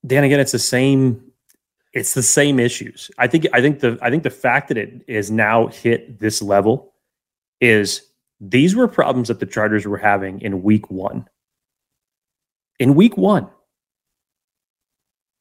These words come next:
The Chargers are now five and eight. And you can go back to any show that we have recorded this season, and you can find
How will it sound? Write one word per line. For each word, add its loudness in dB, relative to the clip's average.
The -6
Chargers 0
are -2
now -2
five -2
and -4
eight. -10
And 0
you 2
can 2
go 2
back 2
to 0
any 0
show 0
that 2
we -2
have -2
recorded -4
this -6
season, -6
and -12
you 0
can 0
find -10